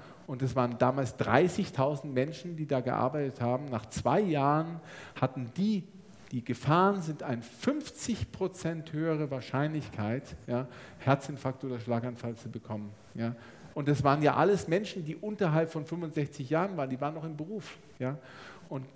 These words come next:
die Schaffner, die immer hoch und runter gelaufen sind, die hatten viel weniger Ereignisse. Und das ist für mich die Studie schlechthin, die eben zeigt, wie wichtig das ist. Und ich rede ja nicht vom Marathonlaufen, ich rede nur vom Bewegen.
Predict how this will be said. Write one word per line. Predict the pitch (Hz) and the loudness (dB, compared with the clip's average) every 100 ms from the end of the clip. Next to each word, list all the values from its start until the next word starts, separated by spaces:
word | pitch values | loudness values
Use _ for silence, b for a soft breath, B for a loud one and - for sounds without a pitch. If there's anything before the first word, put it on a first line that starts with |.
| - - | -10 -2
die | 127 117 | -2 -2
Schaffner, | - 226 226 156 107 | 2 2 2 0 -2
die | - 170 | -2 -2
immer | 160 | 0
hoch | 147 247 226 | 2 0 0
und | |
runter | 196 269 254 | 0 4 6
gelaufen | 170 117 110 104 101 | 6 4 2 -2 -6
sind, | 98 - - B B - | -8 -10 -16 B B 2
die | 135 | 4
hatten | 147 143 | 4 0
viel | - 180 | -4 -2
weniger | 160 151 127 | 0 0 0
Ereignisse. | 117 117 107 107 - 98 B B - | -2 -4 -6 -8 -8 -10 B B -10
Und | 123 139 | 0 2
das | 156 | 2
ist | 147 | 0
für | 147 | -2
mich | 135 117 - | -2 -4 -6
die | - 165 196 185 - - | -4 0 2 0 -6 -12
Studie | - 175 180 160 | -6 -6 -4 -6
schlechthin, | - 139 127 - 143 151 B B B | 0 0 2 0 -2 -4 B B B
die | 135 | 0
eben | 127 113 | 0 0
zeigt, | - 156 151 | 4 6 4
wie | 120 | -2
wichtig | 180 - 165 | -2 -2 -6
das | - 127 | -4 -4
ist. | - - B B B | -4 -6 B B B
Und | 151 | -4
ich | 147 | 2
rede | 156 180 170 | 4 6 6
ja | |
nicht | 170 160 | 4 0
vom | 160 | 0
Marathonlaufen, | 160 170 180 143 131 127 160 | 2 2 0 -2 -2 -4 -4
ich | - | -4
rede | 165 - | -4 -4
nur | 175 220 | -4 -2
vom | 214 190 | -2 -2
Bewegen. | 170 151 147 139 | -2 0 0 -2